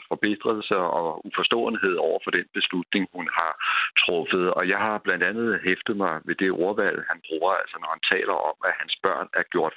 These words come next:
fortræd, så kan man jo som far eller som forældre næsten ikke bruge et, øh, skrappere, øh, ordvalg. Og det viser jo netop, at der går simpelthen en kløft ned gennem den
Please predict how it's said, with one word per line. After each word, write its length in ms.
fortræd, 400
så 60
kan 160
man 180
jo 60
som 140
far 220
eller 160
som 80
forældre 420
næsten 240
ikke 180
bruge 200
et, 140
øh, 200
skrappere, 480
øh, 80
ordvalg. 320
Og 100
det 80
viser 280
jo 60
netop, 260
at 140
der 60
går 120
simpelthen 380
en 80
kløft 380
ned 100
gennem 260
den 160